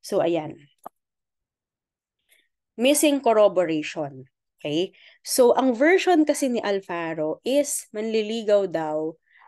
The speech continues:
or parang nagde-date daw si Hubert Webb and si Carmela Visconde. And then, naging unfaithful daw si Carmela kasi nga may iba pala siyang boyfriend. Kaya daw nagalit daw si Hubert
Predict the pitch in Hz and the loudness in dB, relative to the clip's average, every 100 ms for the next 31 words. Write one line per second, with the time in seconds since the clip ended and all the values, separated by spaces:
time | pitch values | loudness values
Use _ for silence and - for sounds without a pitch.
0 | _ - 185 190 190 196 202 190 185 170 | _ -8 -4 0 0 -2 -4 -6 -4 -4
1 | 196 208 156 165 156 160 185 - _ - | -4 -6 -8 -6 -4 -4 -4 -8 _ -16
2 | 185 185 208 190 196 196 165 160 160 180 | -12 -10 -4 -2 -2 -2 -4 -4 -6 -10
3 | 180 175 175 170 160 156 151 151 151 - | -10 -8 -4 -4 -2 -2 -4 -6 -10 -6
4 | 156 160 147 151 139 143 _ _ _ _ | -4 -4 -4 -6 -6 -10 _ _ _ _
5 | - - - 202 196 185 175 180 180 196 | -20 -8 -2 -2 0 0 0 -4 -4 -4
6 | 185 190 175 202 202 - 262 302 - 233 | -2 -4 -4 -6 -8 -2 0 0 -2 -2
7 | 214 190 165 160 156 160 165 _ _ _ | 0 0 -4 -4 -6 -6 -12 _ _ _
8 | _ _ - 214 202 190 190 180 165 151 | _ _ -16 -4 0 0 0 -2 -2 -4
9 | 180 - 180 165 170 175 180 175 170 170 | -8 -8 -6 -4 -4 -2 -2 0 -2 -2
10 | 170 170 165 170 165 - 165 147 143 _ | -6 -6 -4 -2 -4 -6 -6 -6 -10 _
11 | _ 196 185 185 180 175 160 156 156 - | _ 0 2 4 4 2 -2 -2 -4 -4
12 | 160 160 - 156 151 151 147 | -8 -8 -8 -6 -6 -8 -10